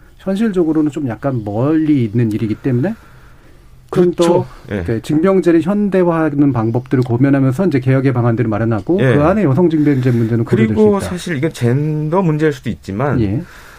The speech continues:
Speaker 2: 어, 우리가 이제 뭐 선진국 군대라고 할 수 있는 미군도 그렇고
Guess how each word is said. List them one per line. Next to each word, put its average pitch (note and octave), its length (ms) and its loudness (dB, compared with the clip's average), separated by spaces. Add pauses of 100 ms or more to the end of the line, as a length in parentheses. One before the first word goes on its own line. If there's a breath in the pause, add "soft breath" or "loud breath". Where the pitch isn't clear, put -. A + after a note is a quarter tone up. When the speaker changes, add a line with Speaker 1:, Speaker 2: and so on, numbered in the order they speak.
(140 loud breath)
Speaker 2:
어, C3+ 260 2
우리가 F#3+ 440 0
이제 C3+ 200 -2
뭐 A#2+ 140 0
선진국 G#3 500 -2
군대라고 B2 560 0
할 A2 140 -2
수 - 200 -8
있는 A2+ 520 -2
미군도 A#2 500 -2
그렇고 E2+ 540 -6